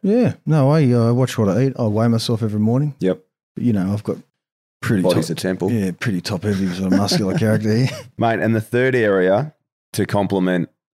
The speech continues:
Speaker 2: the mind and body is the soul. Two things that I'm doing at the moment to to feed my soul, I guess. And one is this podcast. It's, it's helping others. It's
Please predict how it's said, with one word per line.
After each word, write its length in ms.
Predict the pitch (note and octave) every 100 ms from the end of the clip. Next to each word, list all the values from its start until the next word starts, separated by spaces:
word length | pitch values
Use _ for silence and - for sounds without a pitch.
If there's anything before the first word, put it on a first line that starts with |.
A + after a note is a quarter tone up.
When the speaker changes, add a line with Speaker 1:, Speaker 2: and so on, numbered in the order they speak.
| _ _ _ _ _ -
Speaker 2:
the 140 | F#2
mind 400 | F2+ F#2 F#2+ F2
and 200 | E2 E2+
body 440 | E2+ F2 E2 F2+ -
is 220 | F#2 E2
the 120 | F2
soul. 520 | - - F2+ E2+ E2+ _ _ _ _ _ _ _ _ _ _ _ _ _ _ _ _ _ _
Two 220 | - B2
things 580 | A#2 A2 G#2 F#2 - - _ _ _ _ _ _
that 100 | F#2+
I'm 440 | F2 F#2 F#2 F2+ D2+ _ _ _
doing 320 | - F#2 F2+
at 80 | F2+
the 80 | D#2+
moment 440 | E2+ E2 F2+ A2
to 360 | - F2 D#2+ D#2 - _ _ _ _ _ _ _ -
to 80 |
feed 420 | D2 - F#2+ F#2+ E2+
my 160 | F2+
soul, 480 | E2+ F#2+ F2+ G2+ F2
I 60 | D#2+
guess. 400 | D2+ E2+ - -
And 120 | F2+
one 400 | F#2+ A#2+ A#2+ D2
is 200 | F#2 E2+
this 160 | F#2
podcast. 640 | - F#2+ G#2 - C#2 D#2 -
It's, 280 | E2 - -
it's 180 | F2+ -
helping 380 | G#2 F#2+ F#2 F2+
others. 380 | F2+ F#2+ F2+ E2+
It's 320 | D#2+ -